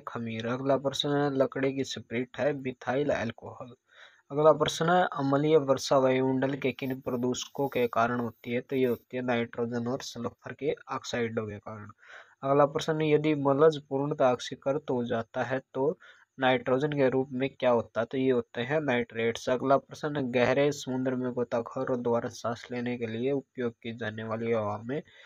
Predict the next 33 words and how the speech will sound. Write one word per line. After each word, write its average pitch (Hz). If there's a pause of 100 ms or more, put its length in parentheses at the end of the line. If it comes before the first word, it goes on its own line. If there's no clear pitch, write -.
(240)
नाइट्रोजन 131
के 123
स्थान 120
पर 139
प्रयोग 135
की 131
जाने 123
वाली 120
अक्रिय 120
गैस 117
कौन 120
सी -
है? 127
तो 147
ये 127
होती 117
है 180
हीलियम। 113 (220)
अगला 139
प्रश्न -
है, 165 (120)
किसी - (220)
अयस्क 151 (100)
को 131 (580)
वायु 135 (100)
की 143
अनुपस्थिति 127
में 131
उसके 151
गलनांक 131
से -
नीचे 127
गर्म 135